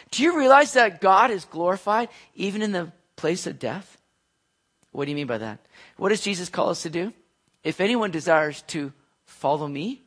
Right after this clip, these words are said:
let him deny himself and take up his cross daily and follow me. Jesus has called each and every one of us to die to self. Peter had to learn this lesson. Are you willing to give up all these? Do you love me more than these?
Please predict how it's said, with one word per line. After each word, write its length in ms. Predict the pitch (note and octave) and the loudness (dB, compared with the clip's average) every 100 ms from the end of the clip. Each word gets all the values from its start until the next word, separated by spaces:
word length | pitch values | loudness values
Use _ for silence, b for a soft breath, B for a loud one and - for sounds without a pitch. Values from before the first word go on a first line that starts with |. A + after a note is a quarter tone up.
| _ _ _ _ _ - | _ _ _ _ _ -8
let 160 | B2 C#3+ | -4 -4
him 120 | C#3 | -4
deny 280 | A#2+ A#2+ C#3 | -6 -4 -4
himself 500 | F3+ - D3 D3+ _ _ _ _ - | -4 -6 -6 -6 _ _ _ _ -18
and 140 | A2 | -8
take 180 | C#3 C#3+ | -6 -6
up 100 | C3+ | -8
his 120 | C3+ | -12
cross 340 | - C3+ B2 - | -6 -6 -6 -8
daily 340 | A#2 A#2 A#2 | -6 -6 -8
and 100 | G2+ | -10
follow 300 | - G#2 A#2+ | -8 -8 -8
me. 240 | G#2+ G2+ _ _ _ _ _ _ _ _ _ _ _ b b b | -14 -18 _ _ _ _ _ _ _ _ _ _ _ b b b
Jesus 380 | - G#3 G#3+ A3 | -4 -2 -2 -4
has 100 | F#3+ | -4
called 300 | - F3 F3 | 4 4 4
each 180 | - E3 | -4 -6
and 60 | F#3 | -4
every 120 | E3 | -2
one 180 | D#3 D3+ | -4 -4
of 60 | C#3 | -6
us 100 | - | -8
to 120 | D3 | -8
die 240 | D3 B2 | -2 -2
to 80 | C#3+ | -4
self. 440 | - - - - _ _ _ _ _ _ _ _ _ b b b - | -10 -12 -14 -18 _ _ _ _ _ _ _ _ _ b b b -6
Peter 280 | G#3+ G3+ | 0 2
had 140 | F3 D#3+ | 4 4
to 80 | D3 | 2
learn 200 | D3 D3 | 0 -4
this 180 | B2+ | -6
lesson. 380 | - C#3 - A2+ _ _ _ _ _ _ _ _ _ _ _ _ _ _ _ _ _ _ _ _ _ _ _ _ _ _ - | -8 -8 -10 -16 _ _ _ _ _ _ _ _ _ _ _ _ _ _ _ _ _ _ _ _ _ _ _ _ _ _ -10
Are 60 | |
you 80 | C3+ | -4
willing 240 | C#3+ E3 D#3 | -2 -2 -2
to 60 | |
give 180 | B2+ D#3+ | -4 -2
up 160 | E3+ D#3+ | -2 0
all 120 | D#3 | 0
these? 160 | E3 | -2
Do 100 | - | -4
you 40 | C#3 | -2
love 160 | C#3+ | -2
me 100 | E3+ | -2
more 220 | E3 D#3 D#3+ | -8 -6 -8
than 140 | D#3 | -8
these? 340 | D3 E3+ - | -12 -14 -16